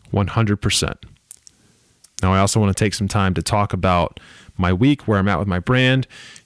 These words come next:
and some of the things that I have coming up. So this week I did receive my two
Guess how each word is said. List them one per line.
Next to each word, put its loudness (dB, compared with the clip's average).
and 0
some 2
of 0
the -8
things 0
that 0
I 2
have -2
coming 0
up. -4
So 0
this -2
week 0
I 0
did 0
receive 2
my 2
two 2